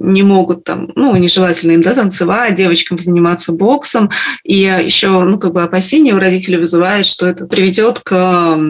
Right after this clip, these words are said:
к тому, что к их сексуальной ориентации, к изменению, да, что они не будут формировать традиционные семьи, грубо говоря, да, а насколько вообще обоснованы такие страхи?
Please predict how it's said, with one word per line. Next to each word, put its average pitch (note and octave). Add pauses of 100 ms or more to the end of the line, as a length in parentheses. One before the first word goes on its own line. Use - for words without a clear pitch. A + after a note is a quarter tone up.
(140)
к -
тому, F3+
что E3
к E3
их F#3
сексуальной E3+
ориентации, A3+
к A#3+
изменению, G3+
да, F#3
что G3+
они F3 (720)
не F#3
будут G3
формировать G3
традиционные F#3
семьи, A3
грубо F3+
говоря, F3
да, F3
а F3+
насколько F3+
вообще F3+
обоснованы E3
такие F3+
страхи? -